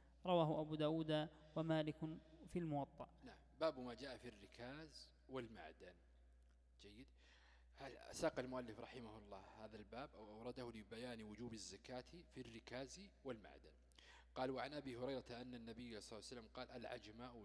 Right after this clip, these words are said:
Speaker 2: جرحها، جرحها جبار". العجماء هي ماذا؟ هي البهيمة، ويقال أيضًا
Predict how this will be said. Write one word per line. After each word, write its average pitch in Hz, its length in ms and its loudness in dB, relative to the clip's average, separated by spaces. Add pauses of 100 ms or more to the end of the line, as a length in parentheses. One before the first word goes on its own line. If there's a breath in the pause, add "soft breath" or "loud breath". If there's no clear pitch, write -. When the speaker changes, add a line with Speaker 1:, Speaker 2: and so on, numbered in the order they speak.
Speaker 2:
جرحها، 110 560 -8 (540 soft breath)
جرحها 120 460 0
جبار". 87 520 -8 (460)
العجماء 143 420 -2
هي 139 140 -4
ماذا؟ 123 320 -6 (1400)
هي 143 140 -6
البهيمة، 139 440 -8 (640 soft breath)
ويقال 123 480 -12
أيضًا 135 360 -4